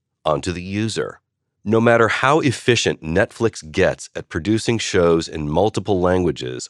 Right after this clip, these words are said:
or how shamelessly Disney milks its existing I P,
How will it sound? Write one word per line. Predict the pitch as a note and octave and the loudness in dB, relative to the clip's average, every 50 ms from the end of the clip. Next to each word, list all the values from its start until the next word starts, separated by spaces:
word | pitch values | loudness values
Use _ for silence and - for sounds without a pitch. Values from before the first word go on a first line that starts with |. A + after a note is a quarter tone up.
| _ - | _ -4
or | G2 G2 | -2 -2
how | F#2+ - G#2+ G#2+ | 0 0 0 0
shamelessly | G#2 - - - - - D3 C#3 D#3 D#3 C#3 G#2+ F2 - - D#2+ D2+ C#2 | 0 -2 -4 -6 -4 0 2 2 4 4 4 2 2 0 -2 -6 -8 -8
Disney | C#2 C#2+ D#2 G2 G2+ F#2 G2+ E2+ D#2+ | -8 -6 -4 -2 -2 0 -2 -2 -2
milks | D2+ D#2 E2+ G2 G#2 G2 - - - - - - | -2 0 0 0 0 0 -2 -6 -14 -18 -14 -12
its | - - - | -12 -10 -10
existing | F2+ D#2+ C#2+ D2 D2+ F#2+ G2 - - E2+ D#2 - | -10 -10 -10 -8 -6 -6 -6 -6 -6 -6 -6 -6
I | - E2+ D#2+ D2 | -6 -6 -6 -8
P, | C#2 - - G#2+ G#2+ F#2 D2 - - _ | -10 -12 -12 -12 -10 -10 -12 -12 -16 _